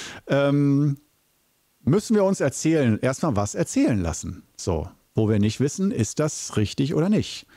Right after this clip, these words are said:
Wo ein guter, aus meiner Sicht guter Qigong-Meister anfängt, ist,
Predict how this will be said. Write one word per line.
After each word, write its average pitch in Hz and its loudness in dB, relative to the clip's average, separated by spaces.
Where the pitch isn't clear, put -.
Wo 165 4
ein 175 2
guter, 180 2
aus 131 0
meiner 151 2
Sicht 151 -2
guter 269 0
Qigong-Meister 175 0
anfängt, 151 2
ist, - -4